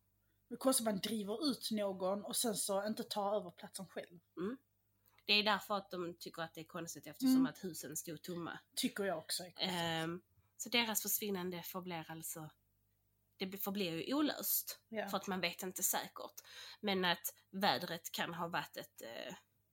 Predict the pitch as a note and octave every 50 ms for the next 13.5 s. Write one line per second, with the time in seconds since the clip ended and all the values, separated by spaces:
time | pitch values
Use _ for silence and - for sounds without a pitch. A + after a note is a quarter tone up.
0 | _ _ _ _ _ _ _ _ _ _ _ - - - - - - A#3+ F#3+ A3+
1 | G3 - A3 B3 G#3+ G3 F#3+ - - - B3+ G#3 - - - - - G#3+ - E3+
2 | E3 F3 F#3+ D#4+ E4 - - F#3 - - - - - - B3 - A#3+ A3+ - A3
3 | G#3 G3 - G3+ - - - - - - - - - - - - G3+ - - -
4 | - - _ _ - _ _ _ - F#3+ F3+ E3+ E3+ E3+ D#3 D#3 - - G3 G3
5 | - _ _ _ _ _ _ _ _ - A3 - A3 - A3+ G#3+ - G3+ G3 -
6 | A3+ G3+ G#3+ A3+ G#3 G3+ G3 F3 E3+ F3 F3+ F3+ - A3 F#3+ F3+ - - - F#3+
7 | G3 F#3+ - - G#3+ G#3+ B3 C4+ B3+ G#3 F3+ F3 F3+ - - - E3 E3+ F3+ F3+
8 | F3+ E3+ D#3+ E3 E3+ F3 - - - - - F3+ E3 D#3+ E3 E3 - _ _ _
9 | _ _ _ _ _ _ _ _ _ _ _ - - F#3+ - - - - - C#3+
10 | D3+ D#3+ - _ _ _ _ _ _ _ _ _ _ _ _ _ _ _ _ _
11 | _ - - - F#3+ B3 D4+ D4+ - _ _ _ _ _ - - G#3 G#3+ G#3 -
12 | G3+ G3+ F#3+ G3+ - F#3+ G3 G3 G3 F3+ F#3 G3 - - G3+ G3+ G3+ - G#3 G3+
13 | G#3 G#3 G3+ G#3 F#3+ G#3+ A3+ A3 G3+ F#3+